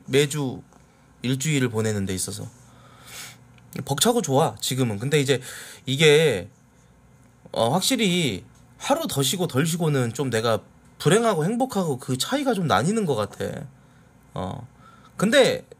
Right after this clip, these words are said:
또 역설적으로 보면은, 아니, 어떻게 사람이 행복만 쫓아? 힘든 것도 다 감내하고 우리네 인생이 다 그런 거지. 어?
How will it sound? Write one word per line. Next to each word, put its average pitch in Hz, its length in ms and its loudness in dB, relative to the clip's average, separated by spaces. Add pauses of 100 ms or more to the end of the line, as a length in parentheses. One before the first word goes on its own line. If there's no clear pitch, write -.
(120)
또 180 140 -8
역설적으로 226 560 2
보면은, 143 680 2 (640)
아니, 247 180 4
어떻게 269 280 0
사람이 294 360 4
행복만 320 440 2
쫓아? 196 840 4 (320)
힘든 339 400 -2
것도 285 280 0
다 226 120 6
감내하고 220 600 4
우리네 214 320 0
인생이 208 360 2
다 165 220 2
그런 254 240 2
거지. 156 760 0 (680)
어? 208 320 2